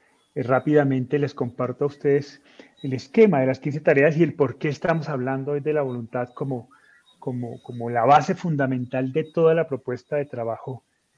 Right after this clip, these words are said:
del duelo, de gestión de nuestro proceso de duelo. Nosotros hablamos de tres momentos, tres trabajos importantes a hacer en el duelo.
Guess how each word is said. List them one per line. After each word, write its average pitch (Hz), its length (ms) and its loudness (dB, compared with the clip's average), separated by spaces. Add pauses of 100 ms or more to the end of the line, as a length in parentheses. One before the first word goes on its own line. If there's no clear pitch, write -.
del 117 180 -8
duelo, 123 300 0
de 113 120 -6
gestión 147 580 -4
de 117 80 -6
nuestro 117 240 -12
proceso 113 360 -12
de 117 120 -6
duelo. 101 260 -16 (540)
Nosotros 131 300 -6
hablamos 143 460 6
de 147 140 0
tres 151 400 0
momentos, 170 640 2
tres 151 240 -6
trabajos 156 440 4
importantes 131 800 -4
a 110 60 -12
hacer 117 220 -10
en 123 100 -8
el 113 100 -8
duelo. 101 320 -18